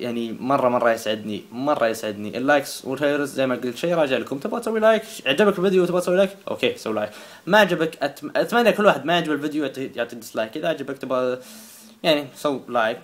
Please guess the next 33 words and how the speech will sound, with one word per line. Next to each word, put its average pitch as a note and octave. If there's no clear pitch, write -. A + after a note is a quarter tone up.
آم، C3+
لكن D#3+
الفيفورتس F3
شيء D3+
راجع B2+
لك. A2
تبغى B2+
تشوف B2
يعني A#2+
تحطه C#3
في A#2+
الفيفورتس B2
عشان B2+
تشوفه B2+
بعدين، A2+
هذا G#3+
شيء A3
راجع G#3+
لك. C3+
ما F#3
أحب F3
أغصب C#3
أحد A#2+
أو A#2+
أقول B2
تكفى -
سووا، A#2
يعني A2
ما C#3+
أحب C#3
أترجى A#2+
أحد، A2+
لأنه C#3